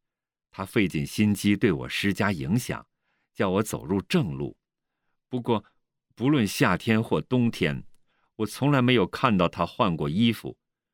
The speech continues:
穿的老是一条方格子裤和粗罗纱双排纽扣上衣。他穿着这些旧东西，自以为非常体面，挺有绅士风度。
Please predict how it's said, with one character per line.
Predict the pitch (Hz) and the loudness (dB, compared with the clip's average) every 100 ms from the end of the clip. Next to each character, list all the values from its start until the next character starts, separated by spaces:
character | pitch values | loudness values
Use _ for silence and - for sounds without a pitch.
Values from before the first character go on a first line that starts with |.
| _ - | _ -12
穿 | 156 | -4
的 | 147 | 0
老 | 135 76 - | 0 0 0
是 | 147 | 0
一 | 123 101 | 2 0
条 | - 87 | 0 -2
方 | 101 131 127 123 | 0 0 2 0
格 | 80 113 | 0 0
子 | 202 | 0
裤 | - 113 73 - _ | -2 -4 -4 -10 _
和 | _ 101 | _ -8
粗 | - - 139 131 | -8 -4 -2 2
罗 | 87 117 | 2 2
纱 | - 113 | 2 2
双 | 117 - 135 131 | 0 0 0 0
排 | - 92 | 0 0
纽 | 92 57 | 0 -4
扣 | - 76 | -8 -8
上 | - 76 65 | -4 -4 -2
衣。 | 87 90 _ _ _ _ _ _ _ _ _ | -2 -2 _ _ _ _ _ _ _ _ _
他 | 110 | -16
穿 | - 110 | -2 0
着 | 101 | 2
这 | 113 82 | 2 2
些 | - | 2
旧 | 101 - 104 | 2 2 2
东 | 85 98 | 2 0
西， | 98 87 | 0 -2
自 | 80 - 131 | -2 0 0
以 | 71 | 0
为 | 71 90 | -2 -2
非 | - 127 | 0 -2
常 | - 107 | 0 -6
体 | - - 60 | -6 -14 -8
面， | 82 92 - _ _ | 0 0 -2 _ _
挺 | - 127 | -4 -2
有 | 85 | -2
绅 | - 127 127 | 0 2 2
士 | - 78 | 0 -4
风 | 87 80 | -4 -4
度。 | 80 76 | -4 -8